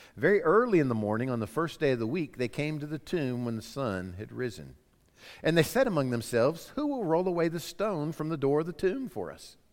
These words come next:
But when they looked up, they saw that the stone had been rolled away, for it was very large. And entering the tomb, they saw a young man clothed in a long white robe sitting on the right side,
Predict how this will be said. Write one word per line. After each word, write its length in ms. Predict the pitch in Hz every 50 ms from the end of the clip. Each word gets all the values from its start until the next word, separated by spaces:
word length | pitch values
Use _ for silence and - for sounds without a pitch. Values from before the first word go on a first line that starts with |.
| _ _ _ _ _ _ _ _ _ _ _ _ -
But 80 | - 190
when 160 | 185 175 185
they 100 | 170 156
looked 300 | 156 196 180 - - 190
up, 260 | 220 202 - - -
they 80 | 165 165
saw 320 | 160 - - 120 117 131 127
that 140 | 131 127
the 80 | - 135
stone 420 | - - - 151 147 160 170 175
had 300 | 160 156 185 240 277 220
been 220 | 156 156 135 123 110
rolled 240 | 107 104 104 95 98
away, 340 | 98 95 95 101 110 135
for 220 | 147 - - 139 135
it 60 | 123
was 160 | 131 104 98
very 260 | 104 147 170 139 127
large. 680 | 123 143 165 151 131 98 82 85 87 87 - - - - _ _ _ _ _ _ _ - - - - -
And 120 | 123 135 170
entering 300 | 190 220 247 262 269 269
the 80 | 269
tomb, 360 | - - 185 151 131 131 147 151
they 100 | 160 156
saw 300 | - - 185 165 165 170
a 40 |
young 220 | 160 156 160 180 175 156
man 240 | 131 123 127 143
clothed 440 | - - 156 151 160 170 180 151 135
in 80 | 147 139
a 80 | 127
long 300 | 117 117 131 143 151 151
white 260 | 143 143 143 151 - -
robe 320 | 127 117 101 107 104 98
sitting 280 | - - 143 131 139 135
on 100 | 131 123
the 60 | 113
right 280 | 107 113 117 123 -
side, 540 | - - 110 101 92 87 85 87 87 82 -